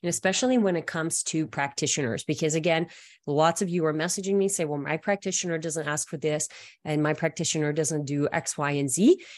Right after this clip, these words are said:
And so I wanna have it in this beautiful little podcast, fifteen ways to know your practitioner won't get you results. And of course, we're gonna flip that over. We're gonna flip that over. So then if you know how to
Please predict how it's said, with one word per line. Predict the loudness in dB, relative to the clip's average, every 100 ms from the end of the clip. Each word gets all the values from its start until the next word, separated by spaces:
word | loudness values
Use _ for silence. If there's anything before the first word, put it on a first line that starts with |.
| -6
And | -4
so | 0 0
I |
wanna | 2 2 0
have | -2 -2
it |
in | -2 -2
this | -2 -4 -8 _ _
beautiful | 0 0 2 4
little | 6
podcast, | 4 2 0 0 -2 -2 -6 _ _ _ _
fifteen | 2 2 2 6 6
ways | 6 4 2 0 -2 -10 _
to | -2 0
know | 2 2 4 2 0 _ _
your | -4 0
practitioner | -2 -2 -4 -2 0
won't | 0 0
get | -2
you | -2
results. | -4 -2 -2 -2
And | -6
of | -10
course, | -4 -4 -2
we're |
gonna | -2 -4
flip | -2 -2
that | 0 0
over. | 0 -2 -8
We're | -6
gonna | -4 -4
flip | 0 0
that | 4 4
over. | 6 4 2 0 -6 -20 -20 -20 -12
So | -2 2 4 2 -4
then | -6 0 2 2
if | -2 -10
you | -2 2 4
know | 4 4 2 2 0 -2 _ _
how | -10 -2 2 2 -2 -6
to | -6 -4 -2 -2 -4